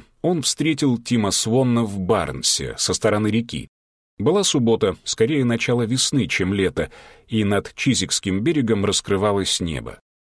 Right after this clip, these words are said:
Тим казался таким же мутным, как и всегда. Рукава желтоватого хлопкового вельветового пиджака закатаны до локтя.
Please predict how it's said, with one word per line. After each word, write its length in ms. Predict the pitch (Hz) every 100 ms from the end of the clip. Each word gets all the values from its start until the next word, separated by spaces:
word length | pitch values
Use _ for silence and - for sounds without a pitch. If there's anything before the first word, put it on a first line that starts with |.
| _ _ _ _ _ -
Тим 280 | 165 185 143
казался 800 | 135 113 143 135 - 131 117 98 -
таким 340 | 117 123 120
же 160 | 104 104
мутным, 440 | 117 131 127 113
как 220 | 107 98
и 40 | 98
всегда. 520 | - 101 90 76 53 - _
Рукава 420 | 101 110 113 113 107
желтоватого 720 | 95 98 110 107 107 95 90
хлопкового 580 | - 110 113 - 101 95
вельветового 760 | 92 107 110 101 95 90 90
пиджака 600 | - 95 92 113 185 160 - - -
закатаны 600 | 90 104 - 131 120 107
до 160 | 98 117
локтя. 460 | 120 71 - -